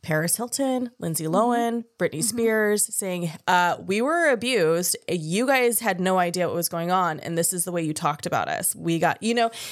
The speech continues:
Speaker 1: they're really standing up for this was not okay. And then as we are becoming more self-actualized,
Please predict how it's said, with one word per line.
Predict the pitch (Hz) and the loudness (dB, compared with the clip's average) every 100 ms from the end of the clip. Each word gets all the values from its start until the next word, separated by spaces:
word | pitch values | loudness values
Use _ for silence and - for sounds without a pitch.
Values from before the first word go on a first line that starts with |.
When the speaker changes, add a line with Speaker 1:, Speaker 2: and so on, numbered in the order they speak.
| - | -2
Speaker 1:
they're | 214 214 | 0 2
really | 233 247 | 0 0
standing | 233 - 214 202 180 | 0 0 -2 0 0
up | 180 - | 0 0
for | - 180 160 156 156 - - - - - _ | -2 2 4 2 0 -6 -16 -16 -20 -20 _
this | - 226 | 2 4
was | 233 254 | 4 2
not | 240 214 | 2 2
okay. | 190 190 247 180 165 180 | 0 0 0 0 -2 -2
And | 185 202 | -2 0
then | 196 | 0
as | - 196 180 | 0 0 0
we | 175 240 | -2 0
are | 247 | 0
becoming | 214 190 180 175 | -2 -2 -2 0
more | 165 170 | 0 -2
self-actualized, | - 160 - 185 - 208 170 156 151 160 | -2 -2 0 0 0 0 2 2 0 -2